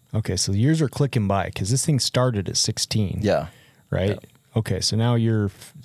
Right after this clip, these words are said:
Speaker 1: what, fifteen plus years in?
Speaker 2: Mm-hmm. And, uh, so thirty-five, I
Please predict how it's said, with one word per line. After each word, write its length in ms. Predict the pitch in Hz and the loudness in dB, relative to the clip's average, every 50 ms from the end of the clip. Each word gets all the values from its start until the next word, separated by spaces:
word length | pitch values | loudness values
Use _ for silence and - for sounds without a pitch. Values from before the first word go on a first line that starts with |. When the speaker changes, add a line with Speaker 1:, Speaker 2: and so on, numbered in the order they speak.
| - - - | -20 -20 -18
Speaker 1:
what, 320 | - - - 107 95 - - _ _ _ _ _ | -10 -4 -2 -2 -2 -2 -6 _ _ _ _ _
fifteen 560 | - - - - 135 - - - 135 127 127 123 | -10 -4 0 0 0 0 0 0 0 2 2 2
plus 280 | - 120 117 110 - | 2 0 0 0 0
years 260 | 113 113 117 113 104 | 0 0 0 0 0
in? 200 | 104 110 143 165 | 0 0 0 0
Speaker 2:
Mm-hmm. 340 | - - 104 101 95 98 113 151 165 - - - _ _ _ _ _ _ _ _ _ _ _ _ _ _ _ _ | 0 0 -2 -2 0 -2 -2 -4 -4 -8 -16 -20 _ _ _ _ _ _ _ _ _ _ _ _ _ _ _ _
And, 280 | - 98 101 98 98 101 | -4 -2 0 0 0 0
uh, 180 | 98 92 95 110 - - | 0 0 -2 -4 -6 -8
so 120 | - - - | -8 -8 -4
thirty-five, 540 | - 120 123 135 139 - 117 110 107 104 107 | -2 -2 0 -2 -2 0 0 2 2 2 0
I 220 | 104 98 95 113 | 0 -2 -2 -6